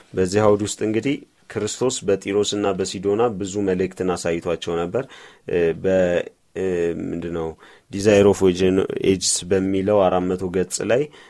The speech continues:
እ፣ ሲናገር ደቀ መዛሙርቱ ጭምር፣ እ፣ በዛ ሰዓት የነበሩበት፣ እ፣ አስተሳሰብ ምንድነው? አ-፣ ከነዓናውያን ፈውስ አይገባቸውም ወደሚል አስተሳሰብ የመጡበት አይነት ነበረ።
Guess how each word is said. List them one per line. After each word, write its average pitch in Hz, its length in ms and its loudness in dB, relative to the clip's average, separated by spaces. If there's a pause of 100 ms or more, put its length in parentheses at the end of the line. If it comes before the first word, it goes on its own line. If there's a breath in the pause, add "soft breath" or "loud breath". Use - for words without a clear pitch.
(160 loud breath)
እ፣ 87 120 -4 (160)
ሲናገር 101 600 0 (400 loud breath)
ደቀ 107 280 2
መዛሙርቱ 120 560 4 (120)
ጭምር፣ 127 400 2 (340)
እ፣ 117 80 -2 (260)
በዛ 98 240 0 (120)
ሰዓት 117 280 4
የነበሩበት፣ 101 720 2 (200)
እ፣ - 140 -4 (140)
አስተሳሰብ 110 560 -2
ምንድነው? 123 360 0 (140)
አ-፣ - 240 -2
ከነዓናውያን 110 720 4
ፈውስ 101 200 -2
አይገባቸውም 92 720 0
ወደሚል 90 380 0
አስተሳሰብ 85 580 -2 (400 loud breath)
የመጡበት 95 560 0
አይነት 85 400 2
ነበረ። 85 380 -4